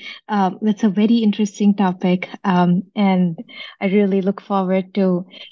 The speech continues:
to seeing, um, all the interesting findings, uh, that are coming from your lab and coming in, coming up in future. Um, let's maybe talk a little bit about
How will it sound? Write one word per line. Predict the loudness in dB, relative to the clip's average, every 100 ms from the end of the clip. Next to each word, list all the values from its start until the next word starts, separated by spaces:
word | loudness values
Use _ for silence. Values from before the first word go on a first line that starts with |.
| -16
to |
seeing, | -6 0 0 2 -2 -4 -8 -14 -20 -20 _
um, | -2 0 0 -4 -8 _
all | -2 0
the | 0
interesting | -2 -4 -2 -2
findings, | 0 2 2 2 0 -4 _ _ _ _ -20 _ _ _ 2
uh, | 2 -2 -4
that | -2
are | 0
coming | 0 0
from | 0 0
your | 0
lab | 2 0
and | -2 -2
coming | 0 0
in, | -2 -2
coming | 0 2
up | 2 0
in | -2
future. | 0 -2 0 -2 -4 -8 -10 -8 -4
Um, | 0 0 -2 -8 -2
let's | 0 0 -2
maybe | -4 -2 -2 -2
talk | -6 -2
a |
little | 0 0 0
bit | 0 -2
about | -2 -2 0 0 -2